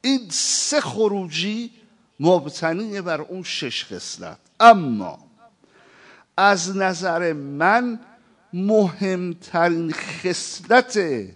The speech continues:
یاران حضرت ابا عبدالله الحسین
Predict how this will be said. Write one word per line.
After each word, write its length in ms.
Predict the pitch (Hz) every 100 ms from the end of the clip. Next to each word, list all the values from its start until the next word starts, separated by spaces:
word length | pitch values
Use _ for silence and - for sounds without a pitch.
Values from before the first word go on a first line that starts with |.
| _ _ _
یاران 1120 | 123 131 151 180 175 170 156 160 160 151 147 147
حضرت 500 | 147 143 131 151 151
ابا 460 | 143 139 147 135
عبدالله 800 | 135 - 131 143 135 139 131 120
الحسین 800 | 127 120 113 127 143 131 110 98